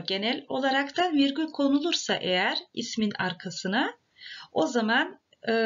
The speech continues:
di-, sonraki cümleyi küçük başlıyorsunuz. Ona dikkat edin. E, küçük derken tabii ki nomenler her zaman büyük yazılır. E, fakat eğer "Hallo" ya da "Hallo Peter" ve, e,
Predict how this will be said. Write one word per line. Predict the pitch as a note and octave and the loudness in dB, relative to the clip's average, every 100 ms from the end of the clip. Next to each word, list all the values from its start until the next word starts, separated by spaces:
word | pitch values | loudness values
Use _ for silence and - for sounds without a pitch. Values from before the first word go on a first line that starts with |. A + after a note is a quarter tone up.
| A3 G#3+ G#3+ A3 - | 4 2 0 -2 -2
di-, | B3 - | 0 0
sonraki | - D4 C4+ A#3+ G3 | 2 2 2 0 -4
cümleyi | F#3+ F#3 F3 | -2 -2 -2
küçük | - C#4 E4+ - | -2 -2 -2 0
başlıyorsunuz. | F#3+ F3 - F3+ - A#3+ E4 G#4+ - | 0 0 -2 -8 -4 -2 2 2 2
Ona | B3+ A3 | 2 2
dikkat | G3+ - F#3 | 0 -4 0
edin. | F3+ C4+ C#4+ - - | 0 0 -2 -8 -4
E, | A3 A3 G#3 - _ _ | 0 0 -2 -6 _ _
küçük | A#3+ - C4+ | -4 -2 0
derken | B3+ B3 B3+ | -2 0 -2
tabii | B3 B3 | 0 -2
ki | A#3+ A#3+ | 2 2
nomenler | B3+ C4 B3+ B3 B3 | 4 4 4 4 2
her | B3 C#4+ | 2 0
zaman | A#3 A#3+ G#4 D#4+ | 0 -4 -4 -2
büyük | A#3+ - | -2 0
yazılır. | D#3 D3+ C3+ - - - _ _ _ _ _ - - - - - - - - | -2 -2 -2 0 0 -4 _ _ _ _ _ -20 -16 -16 -16 -16 -18 -12 -4
E, | A#3 A#3 A3+ | -2 -2 -2
fakat | - C4+ C#4+ C#4+ - | -2 0 0 -2 -2
eğer | B3 B3+ | 0 2
"Hallo" | B3+ - C#4+ C#4 B3 A3 - | 2 0 2 2 2 2 0
ya | B3+ A#3+ | 0 2
da | A#3+ A3 | 2 2
"Hallo | A#3+ A#3+ A#3+ | 0 0 -2
Peter" | A3+ A#3+ A#3 G3 - - | 0 0 0 -2 -2 -4
ve, | G#3 G3+ G3 - - - | 0 0 -2 -10 -14 -16
e, | _ | _